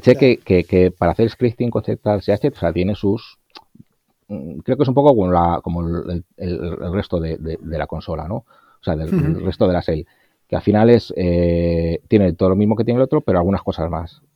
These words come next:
Speaker 1: ¿vale? Entonces creo que lo que tiene es que algunas cosas que lo hacen más potente, pero no,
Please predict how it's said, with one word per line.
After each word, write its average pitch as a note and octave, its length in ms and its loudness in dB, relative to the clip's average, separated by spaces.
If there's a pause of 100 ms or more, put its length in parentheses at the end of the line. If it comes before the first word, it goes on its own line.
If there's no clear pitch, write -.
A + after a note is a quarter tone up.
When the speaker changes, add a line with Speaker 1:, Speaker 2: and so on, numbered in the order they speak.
Speaker 1:
¿vale? G2+ 160 -4
Entonces G2 260 -2
creo A2 180 0
que A2+ 220 -2
lo - 120 -2
que - 100 -2
tiene A2 160 0
es A2 80 -6
que G2+ 80 0
algunas G2 220 0
cosas - 180 -4
que - 80 -4
lo G2 60 0
hacen A#2 120 -4
más G#2 140 -4
potente, E2 480 -10 (420)
pero F#2+ 220 2
no, G2+ 840 2